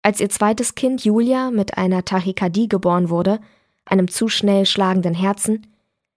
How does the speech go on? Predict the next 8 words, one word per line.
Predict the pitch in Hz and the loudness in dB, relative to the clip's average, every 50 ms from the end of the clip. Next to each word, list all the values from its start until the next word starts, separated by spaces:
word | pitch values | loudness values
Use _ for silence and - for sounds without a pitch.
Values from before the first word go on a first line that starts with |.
| _ _ _ _ | _ _ _ _
lernten | - 226 226 233 240 - 277 | 0 2 2 2 2 0 -2
sie | 233 240 - | -2 -2 0
Ängste | - 208 233 247 - - - - | 0 0 0 0 -2 -4 -4 0
in | - 214 208 214 | 2 2 2 2
nie | 226 247 233 | 2 0 0
dagewesenem | - 220 196 190 196 208 180 190 196 180 185 190 185 | 2 2 2 2 0 2 2 2 2 2 2 0 0
Ausmaß | - 180 180 - - 170 147 143 147 - | 0 0 -2 0 -2 -2 -4 -4 -6 -8
kennen. | - - 165 - 151 147 | -8 -8 -10 -10 -10 -12